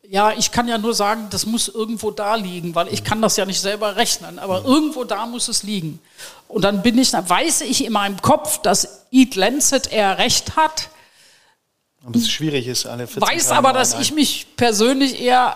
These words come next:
Speaker 1: nach D G E richte, was aber auch schon eine Menge ist.
Speaker 2: Und was glauben Sie, wie kriegt man die Menschen dazu, dass die da mitmachen, dass sie sich reduzieren, dass sie weniger, alle vierzehn Tage ein Ei, stelle ich mir schwierig vor.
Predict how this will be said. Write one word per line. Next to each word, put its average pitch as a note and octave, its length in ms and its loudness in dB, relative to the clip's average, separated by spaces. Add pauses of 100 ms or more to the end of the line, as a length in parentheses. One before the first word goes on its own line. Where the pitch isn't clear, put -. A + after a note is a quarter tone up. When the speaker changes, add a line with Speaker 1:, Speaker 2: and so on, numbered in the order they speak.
Speaker 1:
nach A#3+ 260 -4
D A#3 180 -4
G A#3 100 0
E C#4 220 2
richte, F3+ 500 -4 (320)
was A3+ 200 2
aber C4 220 2
auch D4 60 2
schon A3 160 -4
eine F3+ 80 -4
Menge E3 220 -4
ist. - 240 -12 (320)
Speaker 2:
Und E3 100 -2
was F3 140 2
glauben E3+ 240 -2
Sie, D#3+ 200 -8 (140)
wie D#3+ 80 -16
kriegt E3 240 -8
man D#3+ 100 -2
die D3+ 100 -6
Menschen D3 280 -6
dazu, C3+ 280 -8
dass B2 200 -8
die B2+ 120 -12
da A#2+ 120 -8
mitmachen, A#2 460 -16
dass A#2 120 -10
sie B2 80 -10
sich - 320 -4
reduzieren, A#2+ 480 -4
dass A2+ 140 -14
sie A#2+ 220 -12
weniger, C3 400 -4 (360)
alle C3 140 -6
vierzehn C#3 320 -4
Tage B2 260 -2
ein B2 140 -4
Ei, C3+ 300 -4 (200)
stelle C#3 220 -2
ich B2 60 -8
mir C3+ 80 -6
schwierig D#3 400 -4
vor. D#3+ 280 -6